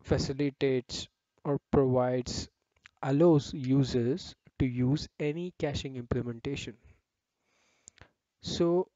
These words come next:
as a developer, we use any of them, okay? And they are the third-party utilities.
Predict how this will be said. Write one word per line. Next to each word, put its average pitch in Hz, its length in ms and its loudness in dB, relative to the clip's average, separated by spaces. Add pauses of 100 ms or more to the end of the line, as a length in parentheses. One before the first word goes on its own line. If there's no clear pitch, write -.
as 165 220 -2
a 175 60 0
developer, 165 720 0 (300)
we 135 100 -4
use 127 600 0 (840)
any 196 300 0
of 160 240 -2
them, 131 300 -4 (460)
okay? 233 320 -12 (260)
And 123 380 -10
they 127 120 0
are 120 100 0
the 120 160 -6
third-party 123 560 -2
utilities. 123 580 -14